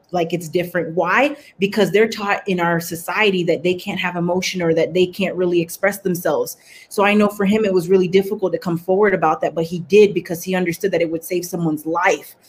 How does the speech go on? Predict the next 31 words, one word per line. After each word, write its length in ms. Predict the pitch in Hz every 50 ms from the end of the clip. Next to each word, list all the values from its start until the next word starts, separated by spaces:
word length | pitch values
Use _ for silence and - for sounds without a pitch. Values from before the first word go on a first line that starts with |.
| - - -
So 180 | - - 190 190
if 140 | 190 190 202
you're 160 | 240 240 208
a 40 | 180
male 260 | 175 175 180 185 196 190
today 260 | - 190 180 185 180
and 80 | 175
you're 120 | 170 160 160
listening 380 | 165 160 165 - 190 185 185 175
to 100 | 190 180
this 220 | 190 190 185 190
and 120 | 170 165 165
you're 100 | 165 165
in 140 | 160 160
a 60 | 160 156
domestic 560 | 160 165 170 165 - _ _ - - 165 156
violence 420 | 165 160 165 165 165 160 - -
relationship 580 | 160 160 165 165 160 - 196 185 - 220 196 -
or 100 | 175 170
you've 160 | 160 156 139
been 160 | 139 170 175 175
through 300 | 214 208 208 220 220 - - _ _ _ _ _ _
a 100 | 185 196
domestic 380 | 190 - 208 208 202 208 208 208
violence 320 | 208 208 208 208 208 -
relationship, 720 | 214 208 214 226 226 220 240 226 - 294 311 302 - - - _ _ _ _ _ _ _ _ _ _ _ _ _ _ _ _ _ _ _ _ _ _ _ _
seek 280 | - - - 269 285 285
help. 340 | 208 185 190 170 - - - _ _ _ _ _
You're 160 | - 180 190 190
not 160 | 180 185 185
alone. 420 | 165 160 156 156 156 151 156 156